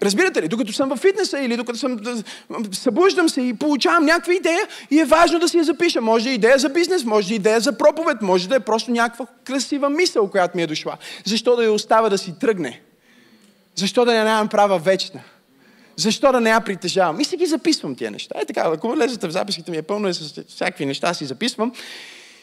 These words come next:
И много често, когато искам да намеря нещо, забележете, в, примерно, таблета ми, не мога да го намеря. Защото още не се е синкнал с телефона ми и това, което е на телефона ми, още не се е прехвърлило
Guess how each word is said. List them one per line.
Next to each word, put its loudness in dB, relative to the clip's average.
И 6
много 6
често, 0
когато 2
искам 2
да 2
намеря 4
нещо, -2
забележете, 0
в, 0
примерно, 2
таблета 0
ми, 0
не 0
мога -2
да -6
го 0
намеря. 0
Защото 2
още 2
не 0
се 0
е 0
синкнал -4
с -8
телефона 0
ми -2
и -4
това, 2
което 2
е -2
на -2
телефона 0
ми, 0
още 0
не -2
се -6
е 0
прехвърлило -2